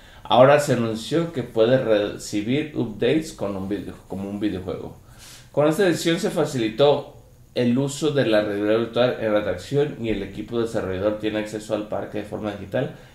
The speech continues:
y a distancia. El productor ejecutivo Tom Ghiarati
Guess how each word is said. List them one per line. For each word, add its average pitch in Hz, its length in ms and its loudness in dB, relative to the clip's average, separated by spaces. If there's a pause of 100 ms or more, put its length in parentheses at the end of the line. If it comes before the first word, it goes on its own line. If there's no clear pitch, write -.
(140)
y 101 180 -4
a 95 120 -2
distancia. - 800 -8 (720)
El 139 240 2
productor 156 440 6
ejecutivo 143 760 -2
Tom 180 460 4
Ghiarati 147 680 2